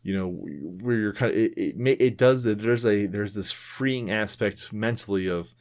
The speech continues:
I can experiment more, um, versus in the compiled world, like Arduino, where you're writing it,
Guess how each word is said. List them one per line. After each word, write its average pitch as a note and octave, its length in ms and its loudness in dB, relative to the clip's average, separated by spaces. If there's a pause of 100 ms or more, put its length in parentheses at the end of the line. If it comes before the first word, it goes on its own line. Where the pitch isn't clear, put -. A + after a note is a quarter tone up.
(400)
I G2+ 100 0
can G#2+ 140 -4
experiment A#2+ 640 0
more, F3 320 -4 (240)
um, F#2 420 -6 (140)
versus G2+ 880 0 (920)
in A2 180 2
the G#2 100 -2
compiled A2 500 2
world, G2+ 640 0
like F#2+ 100 -8
Arduino, F#2+ 520 -2
where F#2+ 100 -2
you're F#2 140 -2
writing G2 320 -2
it, G2 180 -6